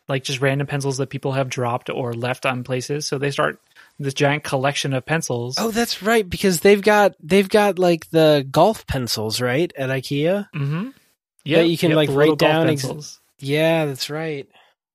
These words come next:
Speaker 1: Well, 'cause you have to write down the bin that your stuff is in because you have to go get it all, which is one
Speaker 2: Yeah.
Speaker 1: of the reasons they save money, 'cause you get to, you know,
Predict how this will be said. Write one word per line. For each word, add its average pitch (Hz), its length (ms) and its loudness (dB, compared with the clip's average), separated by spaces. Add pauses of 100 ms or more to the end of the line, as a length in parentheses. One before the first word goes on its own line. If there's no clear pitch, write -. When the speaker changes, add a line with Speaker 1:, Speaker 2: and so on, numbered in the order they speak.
(160)
Speaker 1:
Well, 180 120 2
'cause 156 200 2
you 160 80 4
have 151 240 -2
to 175 100 0
write 139 220 2
down 135 280 0
the 127 100 -2
bin 165 220 0
that 175 160 0
your 143 120 -2
stuff 135 240 -2
is 127 140 -2
in 123 240 -4
because 127 400 -4
you 143 140 0
have 143 180 0
to 151 100 -2
go 127 160 -2
get 135 200 2
it 131 120 0
all, 113 320 -6
which 131 200 -10
is 117 180 -12
one 131 120 -2
Speaker 2:
Yeah. - 60 0
Speaker 1:
of - 40 -4
the 123 60 -4
reasons 123 260 -6
they 123 100 -2
save 123 240 -6
money, 127 280 -2
'cause 120 400 -10
you 135 200 -2
get 127 160 -6
to, 131 300 -8
you 131 80 -10
know, 123 200 -14